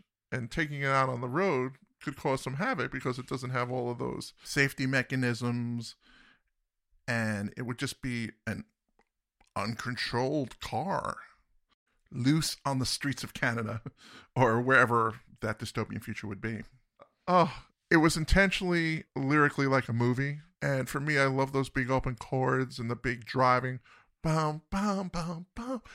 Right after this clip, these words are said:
bum, bum. I, I just, I've always loved that sort of vibe and that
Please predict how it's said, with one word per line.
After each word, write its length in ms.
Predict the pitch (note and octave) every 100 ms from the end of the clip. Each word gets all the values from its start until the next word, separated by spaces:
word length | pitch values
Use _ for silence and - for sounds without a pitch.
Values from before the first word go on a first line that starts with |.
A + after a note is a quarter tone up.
| -
bum, 280 | - D#3 D#3+ -
bum. 160 | C#3+ - -
I, 100 | D3+ D3+
I 40 |
just, 200 | C#3 C3 -
I've 80 | C3+
always 320 | - D#3 D#3
loved 220 | D3 D3+ C#3+
that 160 | C#3+
sort 160 | - C3
of 80 | A2+
vibe 380 | A#2+ A#2 G#2+ G#2+ _
and 180 | C3 B2+
that 180 | A#2+ -